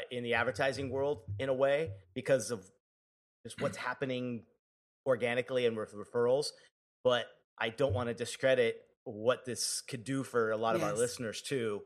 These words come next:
Speaker 2: Yeah. Oh, well,
Speaker 1: Um, you know what I
Speaker 2: absolutely.
Speaker 1: mean? 'Cause we, uh, the, the, it's really the, the most of our, our questions are in that zone of how to get more, how to get better, you know?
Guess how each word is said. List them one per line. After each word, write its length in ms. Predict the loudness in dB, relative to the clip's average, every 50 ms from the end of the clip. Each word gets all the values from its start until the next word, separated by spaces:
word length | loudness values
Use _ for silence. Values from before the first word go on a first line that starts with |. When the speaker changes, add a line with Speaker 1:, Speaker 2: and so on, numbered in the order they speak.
| -14 _ -12
Speaker 2:
Yeah. 180 | -10 -10 -10 -12 0 2
Oh, 60 | 4 8
well, 160 | 8 8 8 8
Speaker 1:
Um, 140 | 6 4 4 2 0 0
you 60 | 2 4
know 120 | 6 6
what 100 | 4 4
I 40 | 2
Speaker 2:
absolutely. 20 |
Speaker 1:
mean? 180 | 2 0 -2 -2
'Cause 140 | -4 -6 -4
we, 280 | -4 -4 -4 -6 -8
uh, 320 | -8 -4 -4 -2 -2 -2 -6 -4 -6
the, 340 | -6 -4 -4 -6 -6 -6 -8
the, 240 | -10 -8 -8 -8 -10
it's 180 | -10 -12 -12 -10
really 340 | -4 0 0 2 2 0 0
the, 420 | 0 2 4 4 4 2 0 -4 -8 -16 _ -14 -6 -6
the 100 | -6 -6 -4 -4
most 380 | 2 4 4 4 4 2 -2
of 80 | -2 0
our, 280 | 2 2 4 2 2 2
our 300 | 0 -2 -2 -2 -4 -6 -10 -2
questions 440 | 0 2 2 2 0 -4 -4 -6 -6
are 240 | -6 -4 -2 -2 -4
in 260 | -4 -4 -6 -6 -4
that 220 | -6 -6 -6 -6
zone 420 | -6 -4 -2 -2 -2 -4 -6 -8 -12 _ _ _ _
of 140 | -4 -4 0
how 200 | 2 4 4 4
to 200 | 2 -2 -8 -6
get 220 | -6 -6 -6 -6
more, 320 | -6 -4 -4 -4 -4 -6 -6
how 140 | -6 -6 -6
to 80 | -6 -8
get 260 | -8 -8 -8 -8 -8
better, 380 | -8 -6 -4 -4 -4 -6 -8 -10 -10
you 80 | -8
know? 240 | -6 -4 -4 -6 -6